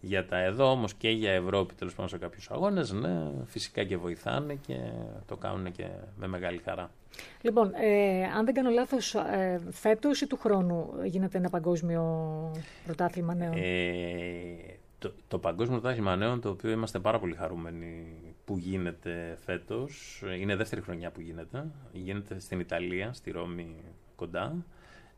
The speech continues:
Speaker 1: ε, και φέτος για πρώτη φορά θα έχουμε ελληνική συμμετοχή. Θα
Speaker 2: Μμμ.
Speaker 1: υπάρχει η εθνική ομάδα, απευθύνεται σε παιδιά από δεκαέξι μέχρι είκοσι τριών ετών και έχουμε μια πλήρη ομάδα με έξι αθλητές, πέντε άντρες και μία κοπέλα.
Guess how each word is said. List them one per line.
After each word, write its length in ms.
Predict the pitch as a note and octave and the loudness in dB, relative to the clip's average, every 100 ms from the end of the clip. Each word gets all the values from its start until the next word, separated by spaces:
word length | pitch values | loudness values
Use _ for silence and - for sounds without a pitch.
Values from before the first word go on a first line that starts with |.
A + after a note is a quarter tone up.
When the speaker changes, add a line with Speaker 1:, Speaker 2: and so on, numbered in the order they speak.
| - | -12
Speaker 1:
ε, 400 | C#3 F#2 F#2+ F2+ | -4 -2 0 0
και 160 | F2+ G2+ | -2 -2
φέτος 280 | - C#3 C3+ | 0 0 0
για 100 | G#2+ | 0
πρώτη 180 | C#3+ | -2
φορά 180 | - B2 | -2 -2
θα 100 | - | -2
έχουμε 320 | C3 C3+ C3 | -4 -2 -2
ελληνική 340 | B2 A2 G#2+ B2+ | -2 -2 -2 -4
συμμετοχή. 500 | - A2+ G2 F2+ E2+ | -6 -6 -6 -8 -6
Θα 60 | - | -2
Speaker 2:
Μμμ. 60 | G3 | 0
Speaker 1:
υπάρχει 320 | F#3 E3 A2+ | 0 0 -4
η 80 | G#2+ | -4
εθνική 360 | F#2+ F#2+ F2 | -4 -6 -2
ομάδα, 540 | F#2 F2 F2+ A#2 D#3+ F#3+ F3+ - - - - - - | -2 0 0 0 -2 -6 -10 -18 -20 -20 -20 -20 -8
απευθύνεται 580 | G2 F#2+ G2 B2 C3+ C3+ | -4 -2 0 0 0 0
σε 120 | B2 | -4
παιδιά 360 | - F#2+ G#2+ A#2 | -2 0 0 0
από 240 | A2+ G2 | -2 -4
δεκαέξι 760 | F#2+ F2+ - F2+ F2+ F#2+ G#2+ - | -4 -4 -2 0 2 0 -2 -4
μέχρι 180 | G#2 G2+ | -4 -6
είκοσι 260 | G2 - - | -8 -14 -16
τριών 280 | - F#2+ G2 | -6 -2 -2
ετών 460 | E2+ - F#2 D#3+ F3 - - - - | -2 -6 -6 -6 -10 -16 -20 -20 -6
και 140 | A#2 A2 G#2+ G#2+ G#2+ G#2 G#2 A#2 | -2 -2 -2 -2 -4 -4 -6 -6
έχουμε 280 | B2 C3+ B2+ | -6 -4 -4
μια 140 | A#2+ | -4
πλήρη 200 | A2+ B2+ | -4 -2
ομάδα 320 | A2 G2+ B2 B2 | 0 0 0 0
με 100 | A#2 | -2
έξι 180 | - | -4
αθλητές, 800 | G#2+ F#2 E2+ G#2+ D3+ - - - - | -4 -4 -4 -4 -6 -8 -16 -20 -12
πέντε 300 | - F#2+ F#2 | -8 -6 -2
άντρες 280 | F#2 F#2+ F2+ | -2 -4 -8
και 100 | - | -8
μία 420 | F2+ F#2 F2+ E2+ E2+ E2 E2+ - - - - - - | -4 -4 -4 -6 -10 -14 -16 -20 -20 -20 -20 -16 -12
κοπέλα. 380 | F2+ - D#3+ | -6 -4 -2